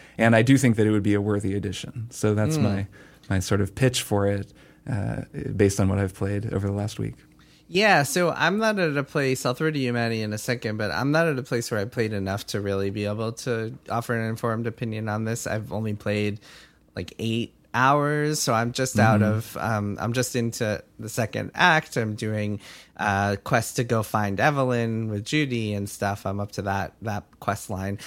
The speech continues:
Speaker 2: um, which actually coincidentally, uh, is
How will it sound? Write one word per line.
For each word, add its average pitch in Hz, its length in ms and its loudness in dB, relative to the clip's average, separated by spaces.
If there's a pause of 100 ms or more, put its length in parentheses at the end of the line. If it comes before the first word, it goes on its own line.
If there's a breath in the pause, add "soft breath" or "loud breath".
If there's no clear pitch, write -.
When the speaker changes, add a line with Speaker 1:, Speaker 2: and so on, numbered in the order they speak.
(280 loud breath)
Speaker 2:
um, 98 340 0
which 113 180 0
actually 110 520 0 (140)
coincidentally, 120 800 0
uh, 98 380 -2
is 104 480 -6